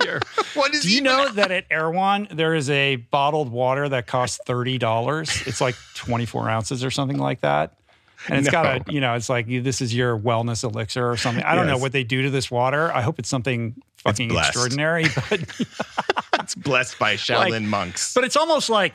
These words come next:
Speaker 1: that's the allure, right?
Speaker 2: Right.
Speaker 1: Like, we have to buy the thirty dollar water.
Speaker 2: Yeah, that's where we're at right now.
Speaker 1: Yeah.
Speaker 2: That's what it, that's, that's, that's it. You know, that's what I wanted to
Speaker 1: Forget
Speaker 2: talk about.
Speaker 1: A I, forget,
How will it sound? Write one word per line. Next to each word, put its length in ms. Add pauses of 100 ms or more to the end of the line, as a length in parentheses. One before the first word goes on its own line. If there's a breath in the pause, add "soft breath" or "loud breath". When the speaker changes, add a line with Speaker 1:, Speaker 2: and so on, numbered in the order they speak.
Speaker 1:
that's 260
the 220
allure, 400
right? 320
Speaker 2:
Right. 180
Speaker 1:
Like, 80
we 100
have 140
to 80
buy 300
the 100
thirty 380
dollar 340
water. 380 (300)
Speaker 2:
Yeah, 420 (180)
that's 240
where 100
we're 140
at 160
right 180
now. 320
Speaker 1:
Yeah. 400
Speaker 2:
That's 240
what 120
it, 180
that's, 280
that's, 460
that's 300
it. 200 (140)
You 80
know, 140
that's 200
what 80
I 60
wanted 280
to 40
Speaker 1:
Forget 340
Speaker 2:
talk 120
about. 20
Speaker 1:
A 220
I, 340
forget, 520